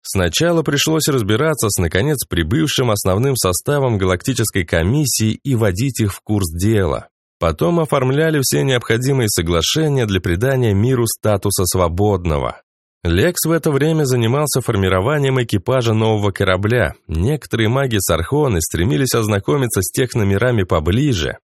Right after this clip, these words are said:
и захотели войти в его состав. Наличие магов на судне было вполне оправдано,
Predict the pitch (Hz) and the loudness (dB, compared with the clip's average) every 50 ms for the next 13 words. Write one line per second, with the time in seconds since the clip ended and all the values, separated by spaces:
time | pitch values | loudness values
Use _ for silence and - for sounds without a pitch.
0 | _ _ _ - 85 104 143 156 151 170 156 - 170 160 - - 160 156 156 156 | _ _ _ -2 0 0 0 0 -2 -2 -2 -2 -2 -2 0 0 0 0 0 0
1 | 151 160 156 139 - - 123 123 123 123 117 110 110 110 - 117 104 104 - - | 0 0 0 0 0 0 0 0 2 0 0 0 0 0 0 0 -2 -2 -2 -2
2 | 131 123 98 69 - - _ _ _ _ _ _ _ _ _ _ _ _ - 87 | 0 0 2 0 -2 -4 _ _ _ _ _ _ _ _ _ _ _ _ -2 0
3 | 87 85 87 107 156 180 175 - - 151 147 147 147 156 160 165 151 143 147 127 | 2 2 2 2 2 0 0 0 0 0 2 2 2 2 0 0 0 0 -2 -2
4 | - 120 113 104 - - 160 160 151 135 120 110 90 82 120 160 147 127 117 - | 0 0 0 0 0 -2 -2 -2 -2 0 0 0 0 0 0 0 0 0 -2 0
5 | - 117 110 117 135 135 113 98 - 113 135 143 143 127 98 90 80 76 71 65 | 0 0 0 2 2 0 0 0 0 0 0 0 0 0 0 0 0 0 -2 -4
6 | - | -6